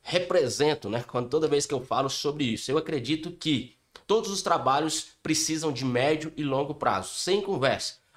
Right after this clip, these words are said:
"Ah, mas o treinador não tá funcionando, tá fazendo algumas coisas que não tá,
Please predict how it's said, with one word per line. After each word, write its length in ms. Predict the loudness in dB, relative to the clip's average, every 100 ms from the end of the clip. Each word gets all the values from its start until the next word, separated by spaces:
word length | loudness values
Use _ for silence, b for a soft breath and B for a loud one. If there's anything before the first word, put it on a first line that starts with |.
| b
"Ah, 160 | 4
mas 200 | 4 2
o 60 | 0
treinador 460 | 2 4 4 2 2
não 100 | 2
tá 140 | 0
funcionando, 680 | -4 -2 2 4 4 2 0
tá 100 | -6
fazendo 280 | -4 0
algumas 260 | 2 2 -2
coisas 380 | -2 -2 0 -4
que 360 | -4 -4 -6 B B -2
não 320 | 2 4 2
tá, 320 | 2 4